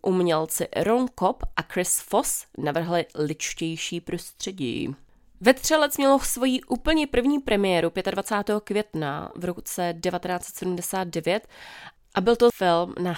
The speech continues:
zahajovacím večeru čtvrtého ročníku Mezinárodního filmového festivalu v Seattlu. Byl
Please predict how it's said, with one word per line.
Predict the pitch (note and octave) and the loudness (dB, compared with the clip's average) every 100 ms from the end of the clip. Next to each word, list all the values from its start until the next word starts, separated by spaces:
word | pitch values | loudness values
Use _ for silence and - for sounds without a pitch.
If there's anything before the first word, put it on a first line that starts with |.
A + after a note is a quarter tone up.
| - | -6
zahajovacím | E3 D3 F3+ A#3 A3 G3+ G#3 - G3 F3+ | -2 0 2 2 4 2 0 -2 -2 0
večeru | E3+ - G#3 G3+ | 0 0 0 0
čtvrtého | - F#3 F#3 G3+ | -2 -6 -4 -2
ročníku | F#3+ F3+ F#3+ F3+ F#3+ | -2 -2 -2 -2 0
Mezinárodního | F3+ E3+ E3 D#3+ E3 F3 | 0 0 0 0 -2 -2
filmového | F3+ E3+ E3 E3+ F#3 | -2 -2 -2 -2 -6
festivalu | F3+ E3 - - E3 D#3 - | -6 -8 -6 -4 -2 -2 -6
v | - - | -10 -8
Seattlu. | - E3 E3 - B3 F4 _ _ _ - | -6 -4 -4 0 0 0 _ _ _ 2
Byl | F#3+ C4+ | 8 8